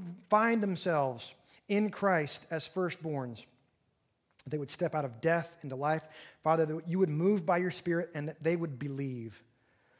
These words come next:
For the rest of us, Father, would you remind us that we are prone to wander, prone like Isaac to leave the God we love. And so would you give us a homing beacon for your people in your church to gather around in community, your word,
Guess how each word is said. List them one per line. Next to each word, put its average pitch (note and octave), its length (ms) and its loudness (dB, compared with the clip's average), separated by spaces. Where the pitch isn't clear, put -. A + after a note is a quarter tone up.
For F3 100 0
the F#3+ 80 4
rest A3+ 240 6
of G3+ 60 0
us, F#3+ 100 -2
Father, D3 400 2
would C#3+ 120 -4
you F#3+ 100 0
remind F#3+ 360 4
us D3 120 -2
that E3 220 -4
we G3 540 0
are C3+ 60 -4
prone F3+ 600 -2
to F3 140 -6
wander, C#3 640 -4
prone F3+ 360 0
like C#3 340 -6
Isaac E3 520 -2
to C#3 100 -12
leave D#3+ 540 -4
the D3+ 80 -6
God C#3+ 360 -2
we C#3 100 -8
love. B2+ 380 -6
And D#3 160 -2
so F3+ 140 -2
would E3 160 -2
you G3+ 60 -2
give F3+ 200 2
us F#3 140 0
a F#3 80 2
homing G3 420 4
beacon D3 500 -2
for D#3 100 -2
your F#3 140 2
people F3+ 440 2
in D#3 120 2
your F#3 100 2
church G3 560 2
to E3+ 80 -4
gather F3+ 340 6
around F#3+ 440 4
in F3+ 80 -2
community, F3+ 360 0
your E3+ 180 2
word, D#3 420 2